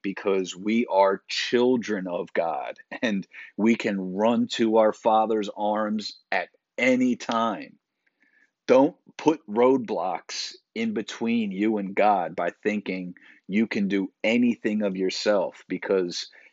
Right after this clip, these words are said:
what good father would put any condition on his love for his children?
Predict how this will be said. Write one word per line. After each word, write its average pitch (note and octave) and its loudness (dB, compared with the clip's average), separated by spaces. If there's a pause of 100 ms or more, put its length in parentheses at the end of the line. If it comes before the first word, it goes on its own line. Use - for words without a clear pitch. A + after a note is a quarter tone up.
(460)
what A2+ 2
good B2+ 6
father F#2+ 2
would - -4
put G#2 -4
any A2 -4
condition F#2 -4
on F#2+ -2
his F#2+ -4
love G2 2
for - -4
his F#2 -4
children? A2+ -2